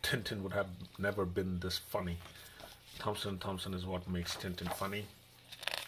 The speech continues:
Absolutely. And here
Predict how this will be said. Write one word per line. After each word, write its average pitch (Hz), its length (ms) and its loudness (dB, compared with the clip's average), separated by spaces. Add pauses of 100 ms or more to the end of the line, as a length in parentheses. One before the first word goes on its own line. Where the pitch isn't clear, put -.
(240)
Absolutely. 95 720 0 (1000)
And 90 440 2 (160)
here 98 160 6